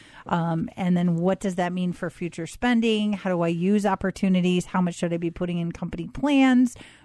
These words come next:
versus Roth and all those different things? And people who are already in retirement, um, you know, looking at should, if my minimum required distribution is delayed,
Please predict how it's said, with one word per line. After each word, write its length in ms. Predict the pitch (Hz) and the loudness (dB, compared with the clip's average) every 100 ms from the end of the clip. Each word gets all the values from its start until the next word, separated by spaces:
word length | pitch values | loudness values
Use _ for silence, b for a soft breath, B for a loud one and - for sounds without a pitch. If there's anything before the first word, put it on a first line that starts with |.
| B | B
versus 460 | 175 160 175 160 214 | -2 0 0 -2 -4
Roth 540 | 220 247 233 220 214 | 0 2 4 2 0
and 260 | - 185 180 | -4 -2 -2
all 240 | 175 190 | 0 2
those 220 | 190 185 | 2 0
different 320 | 180 185 190 170 | 0 -2 0 0
things? 320 | 180 180 180 | 2 2 2
And 180 | 160 175 | 0 0
people 360 | - 185 185 | 0 0 -2
who 180 | - 175 | -2 0
are 160 | 180 160 | 0 0
already 420 | 175 175 185 220 | 0 0 0 0
in 80 | 349 | 0
retirement, 640 | 302 240 - 180 180 185 - B B B B | 0 -2 -2 -2 -2 -4 -8 B B B B
um, 360 | 175 175 170 175 | -2 0 0 0
you 80 | 170 | 0
know, 160 | 165 | 0
looking 420 | 165 185 - 190 | 0 -2 0 2
at 220 | 180 175 - | 2 0 -2
should, 260 | - 190 | -4 -4
if 400 | 202 185 175 - | -2 -2 -2 -2
my 320 | 180 175 175 170 | 0 2 4 4
minimum 420 | 185 196 190 185 | 4 4 2 2
required 380 | 180 202 190 175 | 0 0 0 0
distribution 520 | 175 185 196 190 190 | -4 -4 -2 0 0
is 120 | 175 | 0
delayed, 600 | 185 165 170 170 175 170 | 0 0 2 2 2 -2